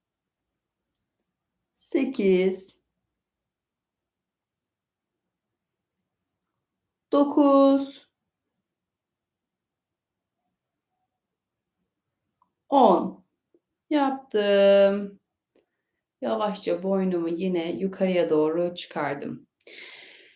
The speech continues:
Şimdi birçoğunuzun çok keyif aldığı bir germeyle devam edeceğim. Biliyorum bu germe bana da çok iyi geliyor. Size de çok iyi geleceğini tahmin ediyorum. Mümkün olduğunca dik duruş pozisyonundayken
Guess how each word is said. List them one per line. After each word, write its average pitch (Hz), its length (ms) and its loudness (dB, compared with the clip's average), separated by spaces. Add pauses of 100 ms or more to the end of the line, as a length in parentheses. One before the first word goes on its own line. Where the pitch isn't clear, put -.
(160)
Şimdi 214 380 0
birçoğunuzun 185 1000 0 (360)
çok - 500 -6
keyif 202 340 0
aldığı 165 300 0
bir 190 100 -2
germeyle 160 580 0
devam 143 360 -6
edeceğim. 170 520 -4
Biliyorum 202 500 0
bu 202 120 -4
germe 175 540 2 (300)
bana 196 200 2
da 180 100 2
çok - 260 -10
iyi 147 100 -2
geliyor. 156 460 -2
Size 226 240 2
de 208 80 0
çok 208 220 -4
iyi 180 140 -4
geleceğini 175 420 2
tahmin 170 380 -2
ediyorum. 170 560 -4 (560)
Mümkün 285 280 2
olduğunca 240 460 2
dik 233 220 2
duruş 202 300 -2
pozisyonundayken 165 1300 -2